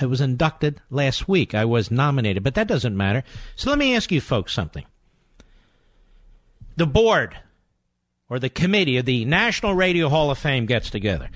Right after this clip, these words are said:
and they're looking at all these possible nominees. They look all over the country, well over a thousand radio stations, thousands of hosts, many of whom are very good.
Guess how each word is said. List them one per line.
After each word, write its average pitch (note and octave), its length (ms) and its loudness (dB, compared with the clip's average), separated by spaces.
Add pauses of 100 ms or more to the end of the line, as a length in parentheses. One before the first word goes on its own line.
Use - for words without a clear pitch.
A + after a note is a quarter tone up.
(340)
and D3+ 120 0
they're F3+ 60 2
looking F#3 320 0
at D#3 140 -2 (500)
all D4 400 4
these C#4 240 -8
possible G#3 580 -6
nominees. D3 720 -8 (1500)
They D#3 100 0
look F3+ 180 0
all C#4+ 340 4
over C4+ 200 0
the A#3+ 100 -2
country, D#3+ 520 -6 (1300)
well B3+ 300 2
over B3+ 260 2
a F#3 60 2
thousand C4+ 640 0
radio G3+ 400 2
stations, B2 500 -4 (400)
thousands D4 720 2
of A#3 100 -4
hosts, - 560 -6 (2500)
many D#4+ 220 2
of C#4+ 100 2
whom C#4+ 160 2
are C#4+ 100 2
very D4 280 2
good. D#4 320 2